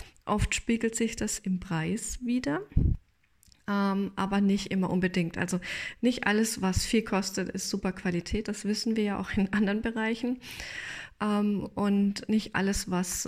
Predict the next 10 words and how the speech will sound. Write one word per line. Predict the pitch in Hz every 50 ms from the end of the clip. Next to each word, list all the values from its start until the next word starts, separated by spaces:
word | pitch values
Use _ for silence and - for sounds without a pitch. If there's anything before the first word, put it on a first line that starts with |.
| 277 -
äh, | - - - - -
günstig | - 240 226 214 - - 220 226
ist, | - 214 214 -
ist | - 196 - -
auch | - 190 -
gleich | - - 170 170 185 - - -
sehr | - - 170 160 165
schlechte | - - 175 175 185 - - 254
Qualität. | 240 - 240 233 233 233 233 233 233 - 240 226 233 -
Aber | - 196 190 202 196